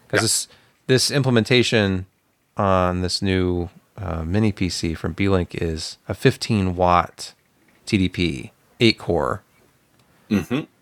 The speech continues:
Speaker 1: So is eight Skylake cores enough in current year? Let's look at their benchmark results. Let's see, the,
Speaker 2: So you can
Speaker 1: uh,
Speaker 2: see, I mean, it's
Speaker 1: you
Speaker 2: not
Speaker 1: compile the Linux kernel, obviously, on a mini P C is what you do.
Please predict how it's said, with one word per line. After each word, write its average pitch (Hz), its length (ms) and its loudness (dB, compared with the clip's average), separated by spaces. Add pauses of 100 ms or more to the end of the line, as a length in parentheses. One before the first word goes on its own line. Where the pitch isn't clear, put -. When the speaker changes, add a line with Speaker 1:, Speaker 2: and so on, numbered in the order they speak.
(280)
Speaker 1:
So 117 320 2 (720)
is 139 300 0 (580)
eight 151 420 2 (220)
Skylake 135 840 2
cores 117 520 2
enough 92 760 -2 (100)
in 87 300 2 (100)
current - 580 -2
year? - 400 -4 (480)
Let's - 140 -2
look 110 120 2
at - 100 -4
their 92 140 0
benchmark - 540 -4
results. - 640 -12 (500)
Let's 127 140 0
see, 147 160 2
the, 120 100 2
Speaker 2:
So 120 60 2
you 120 100 4
can 113 100 4
Speaker 1:
uh, 110 80 4
Speaker 2:
see, 110 300 0
I 135 40 2
mean, 127 440 2
it's 123 160 2
Speaker 1:
you 180 80 2
Speaker 2:
not 135 60 2
Speaker 1:
compile 208 420 2
the 151 80 2
Linux 147 320 2
kernel, 104 240 4
obviously, 85 400 0
on 82 80 -4
a 82 40 -4
mini 82 200 -4
P - 120 -12
C 92 440 -6
is 110 100 -10
what - 100 -6
you 98 80 -4
do. 95 280 0